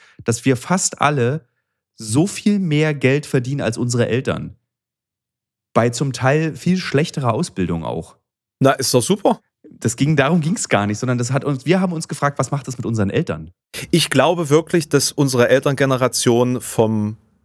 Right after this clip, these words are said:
Speaker 2: hi-, historisch einzigartig am Arsch waren. Gemessen an ihren Eltern und gemessen an uns.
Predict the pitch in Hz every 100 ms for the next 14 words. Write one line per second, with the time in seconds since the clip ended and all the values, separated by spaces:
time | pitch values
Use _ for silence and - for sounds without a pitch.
0 | _ _ _ - 113 - 123 131 - -
1 | 151 156 170 - - 131 131 135 - 107
2 | - 113 - - _ _ _ _ _ _
3 | _ 110 101 98 104 - 95 92 87 _
4 | _ _ _ _ _ 113 123 139 147 131
5 | 120 117 151 170 175 170 160 - _ 135
6 | 151 151 151 147 - 131 120 113 117 120
7 | 107 123 107 - -